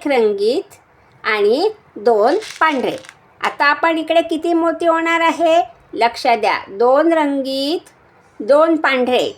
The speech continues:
चार झाले. एक रंगीत, दोन पांढरे, सात मोती आपण ओवलेले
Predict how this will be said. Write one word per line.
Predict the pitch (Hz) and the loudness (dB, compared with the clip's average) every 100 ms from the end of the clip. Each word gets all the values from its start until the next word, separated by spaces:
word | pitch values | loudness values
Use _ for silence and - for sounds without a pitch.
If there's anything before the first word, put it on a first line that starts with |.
| - | -4
चार | - 285 302 | 0 0 0
झाले. | 302 320 330 359 - _ _ _ _ _ _ _ _ _ - | 0 2 2 2 -2 _ _ _ _ _ _ _ _ _ 0
एक | 285 339 302 | 0 0 -2
रंगीत, | 285 262 254 285 403 - - | -2 -2 -4 -4 -4 -6 -14
दोन | 208 285 330 | -2 2 2
पांढरे, | 320 294 247 226 170 - _ _ | 2 0 0 0 -4 -6 _ _
सात | - 277 311 330 | -4 -2 0 2
मोती | 339 330 349 | 2 2 2
आपण | 330 339 339 | 2 2 2
ओवलेले | 320 294 285 285 311 | 2 2 2 2 4